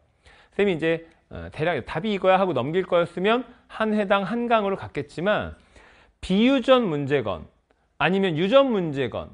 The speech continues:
또, 어, 조금 약간 기본 형태에 속하는 거든 아니면 심화 문제든 한 문제 한 문제 아주 정성껏 해설을 할 거기 때문에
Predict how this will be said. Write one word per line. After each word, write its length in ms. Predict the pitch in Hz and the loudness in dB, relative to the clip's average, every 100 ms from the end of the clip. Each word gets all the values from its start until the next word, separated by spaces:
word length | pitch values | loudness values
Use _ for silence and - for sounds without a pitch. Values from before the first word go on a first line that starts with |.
| - _ _ _ - | -20 _ _ _ 2
또, 400 | 196 202 196 - | 8 8 6 -2
어, 360 | - 80 - - | -14 -14 -16 -10
조금 440 | 196 - 185 170 - _ _ - | -8 -6 -6 -6 -12 _ _ -16
약간 220 | 92 135 | -10 -10
기본 400 | - - 170 247 | -6 -2 2 4
형태에 320 | 240 233 220 196 | 4 2 0 -2
속하는 400 | 196 202 185 165 | -2 -4 -4 -4
거든 440 | 107 98 95 202 _ _ - 92 | -6 -6 -10 -12 _ _ -20 -14
아니면 260 | 107 120 139 | -10 -8 -8
심화 340 | - 254 269 | -6 -2 0
문제든 540 | 220 156 135 107 104 185 - - | 0 -2 -2 -4 -8 -10 -20 -20
한 220 | - - | -12 -6
문제 320 | 226 233 220 208 | -4 -2 -2 -2
한 140 | 196 | -2
문제 300 | 180 170 165 | -6 -6 -6
아주 260 | - 113 131 | -6 -10 -10
정성껏 640 | 107 113 175 165 147 110 | -10 -8 -8 -4 -2 -2
해설을 280 | 165 170 156 | -6 -6 -4
할 100 | 185 | -4
거기 200 | 190 180 | -6 -4
때문에 540 | 175 156 170 214 226 | -4 -4 0 0 -2